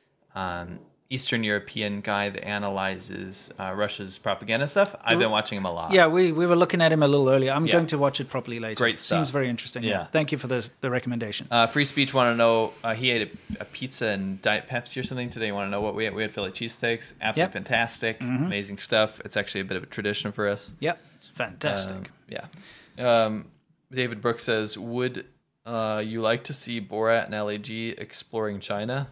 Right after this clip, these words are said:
Speaker 1: Um, I don't think that could ever happen.
Speaker 2: That'd never happen. <laughs> That'd be
Speaker 1: Have you
Speaker 2: funny,
Speaker 1: ever,
Speaker 2: though.
Speaker 1: have you guys ever worked for a charity before?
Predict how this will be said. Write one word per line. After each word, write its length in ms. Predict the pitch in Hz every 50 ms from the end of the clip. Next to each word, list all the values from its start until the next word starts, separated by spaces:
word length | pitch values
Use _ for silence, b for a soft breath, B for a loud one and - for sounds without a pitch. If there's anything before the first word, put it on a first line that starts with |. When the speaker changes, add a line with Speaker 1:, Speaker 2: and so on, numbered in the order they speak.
| - _ _ _ _ _ _ _
Speaker 1:
Um, 320 | - 135 147 151 147 135 -
I 80 | -
don't 160 | 143 147 165 165
think 160 | - - -
that 220 | 156 139 - -
could 160 | - - - -
ever 240 | - 123 131 131 123
happen. 420 | 98 101 85 - - - - - _ -
Speaker 2:
That'd 280 | 131 143 139 131 117
never 240 | 117 123 123 117 110
happen. 340 | 104 101 92 - - - - - _ _ _ _ _
<laughs> 280 | _ _ _ _ _ -
That'd 340 | 269 - - - 196 147 127
be 60 | 131
Speaker 1:
Have 40 | 127
you 60 | 135
Speaker 2:
funny, 160 | 139 151 135
Speaker 1:
ever, 100 | 131 117
Speaker 2:
though. 100 | 113 135
Speaker 1:
have 140 | 135 131 127
you 100 | 127 127
guys 260 | 120 135 135 135 127
ever 100 | 139 123
worked 180 | 127 123 120 123
for 120 | - 113
a 40 | 104
charity 320 | - - 139 131 135 143 139
before? 500 | 151 156 147 - 165 160 165 185 185